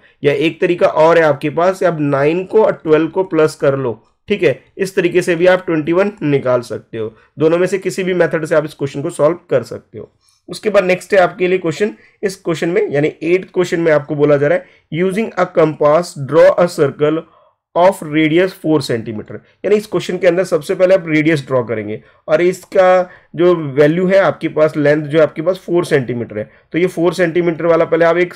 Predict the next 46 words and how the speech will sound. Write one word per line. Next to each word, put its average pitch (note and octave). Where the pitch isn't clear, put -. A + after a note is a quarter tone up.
रेडियस B2+
ड्रॉ B2+
कर C3
लेंगे। B2+
कुछ G#3+
भी A#3
नाम F#3
दे E3+
दो, E3+
जैसे D3+
इस D3+
सेंटर C#3
का D#3
नाम D#3
O D#3
रख D#3+
देते F3
हैं D#3
और D3+
इस F3
पॉइंट D#3
का E3
नाम F3+
A E3
रख C3
देते A#2
हैं। -
उसके G#3
बाद D#3+
आपको D3
इस C#3+
तरह D3
से F3+
सर्कल E3
ड्रॉ C#3+
करके C#3+
दिखा D3+
देना E3+
है C4
और D3+
आपका C#3
ये C#3+
क्वेश्चन C#3
कंप्लीट A#2+
हो G#2
जाएगा, F#2+